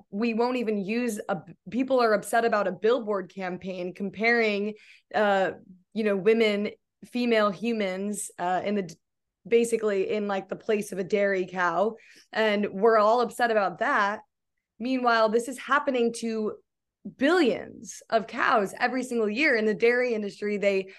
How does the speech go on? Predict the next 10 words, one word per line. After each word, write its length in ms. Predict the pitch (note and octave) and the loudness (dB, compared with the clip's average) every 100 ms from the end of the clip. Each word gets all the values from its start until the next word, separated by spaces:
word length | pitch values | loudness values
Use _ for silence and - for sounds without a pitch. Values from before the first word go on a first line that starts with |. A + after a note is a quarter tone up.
| - | -2
are 140 | G3 | -2
forcibly 720 | - - D4 D#4+ - G3+ G3+ | -2 0 0 0 -4 -4 -2
impregnated. 760 | F#3+ E3+ G#3 F#3+ F3+ E3 - - | -4 -4 -4 -4 -4 -8 -10 -10
They 100 | G3 | -8
have 180 | F#3+ F#3+ | -6 -4
their 140 | F#3+ | -6
babies 580 | - A3 C#4 C#4 C4+ - | 0 2 4 2 -2 -2
taken 380 | G#3+ G#3 G3 F3 | -6 -4 -4 -6
from 240 | F#3 F3 | -6 -6
them, 260 | D#3 G#2 | -8 -12